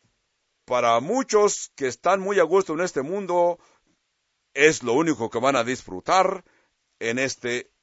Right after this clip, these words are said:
mundo. Nosotros vamos al cielo. Así que, punto número uno dice, "No te sorprendas en el sufrimiento". Número tres, "No tengas temores en el sufrimiento". Punto número tres,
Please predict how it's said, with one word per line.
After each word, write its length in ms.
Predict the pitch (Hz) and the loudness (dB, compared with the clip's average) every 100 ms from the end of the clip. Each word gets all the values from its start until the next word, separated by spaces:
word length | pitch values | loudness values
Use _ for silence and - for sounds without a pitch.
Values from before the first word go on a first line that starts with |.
| _ | _
mundo. 500 | 101 120 107 87 82 | -8 -8 -6 -8 -10
Nosotros 800 | 95 107 - 240 233 220 196 - _ _ | -8 -4 2 2 4 2 0 -6 _ _
vamos 320 | 113 135 123 | -4 -2 -4
al 140 | 107 95 | -4 -6
cielo. 440 | 101 92 87 78 _ _ _ _ - | -6 -6 -6 -12 _ _ _ _ -10
Así 220 | 110 123 | -8 -8
que, 340 | - 117 117 - - | -4 -2 -2 -6 -10
punto 260 | 202 202 | -6 -4
número 300 | 208 208 185 | -2 -2 -2
uno 160 | 196 175 | -2 -2
dice, 300 | 165 143 123 | -4 -2 -4
"No 200 | 127 170 | -2 -2
te 140 | 147 | -2
sorprendas 640 | 127 117 - 180 175 160 131 | -4 -4 -2 -2 0 -2 -2
en 100 | 120 | -8
el 80 | |
sufrimiento". 800 | 104 110 101 110 214 226 - 196 - - _ _ | -8 -12 -10 -4 -2 -2 -4 -6 -8 -20 _ _
Número 320 | - 123 107 | -8 -4 -4
tres, 320 | - 147 160 123 | 0 2 2 0
"No 180 | 147 | -4
tengas 640 | 143 - 131 127 120 120 - | -4 -4 -4 -2 -2 -4 -6
temores 480 | - 107 147 143 123 | -8 -2 0 0 -2
en 80 | 107 | -6
el 80 | 101 | -8
sufrimiento". 680 | 110 104 104 180 220 208 147 | -10 -10 -6 -6 -6 -8 -8
Punto 280 | 151 143 | -10 -6
número 240 | 135 139 107 | -6 -4 -6
tres, 360 | - 143 139 | -2 -2 -2